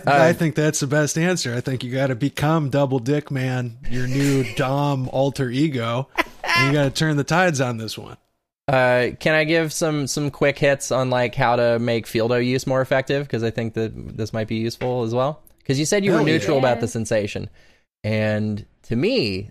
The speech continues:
Speaker 2: there ain't nothing neutral about having something on my butt. It's fantastic. Um, so a lot of it has to do with angle, like, figure out where your prostate is. If you go into the butt, so, like, if you're in a standing position, you go into the butt and you find it, it's on the,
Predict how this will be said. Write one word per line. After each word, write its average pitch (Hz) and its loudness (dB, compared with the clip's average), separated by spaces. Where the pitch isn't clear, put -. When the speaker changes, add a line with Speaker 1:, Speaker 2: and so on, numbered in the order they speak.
Speaker 2:
there 160 2
ain't 135 0
nothing 120 0
neutral 104 0
about 107 2
having 107 -2
something 107 -2
on 107 -2
my 113 2
butt. 123 2
It's - -2
fantastic. 98 -2
Um, 95 -2
so 117 2
a 127 2
lot 127 4
of 160 2
it 156 0
has 156 0
to 147 -4
do 143 2
with 123 -2
angle, 160 2
like, 120 0
figure 156 0
out 151 2
where 139 4
your 139 0
prostate 120 0
is. 104 0
If - -6
you 107 -2
go 120 2
into 147 2
the 165 2
butt, 120 4
so, - -2
like, 120 2
if - -8
you're 113 0
in 113 0
a 110 -2
standing 123 2
position, 110 -2
you 101 -4
go 107 0
into 120 -2
the 127 -4
butt 117 2
and 104 -6
you 104 -4
find 120 0
it, - -2
it's - -4
on 110 0
the, 98 -2